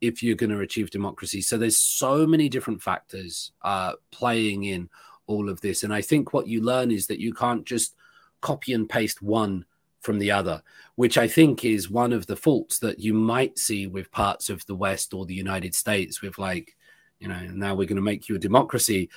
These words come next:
by installing this type of government." But you can,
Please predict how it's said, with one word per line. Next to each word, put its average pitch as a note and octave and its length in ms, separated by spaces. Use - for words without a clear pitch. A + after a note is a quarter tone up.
by G2+ 280
installing C3 880
this B2+ 220
type B2+ 280
of F#2 140
government." A#2+ 520
But B2 240
you C3+ 340
can, D#3 480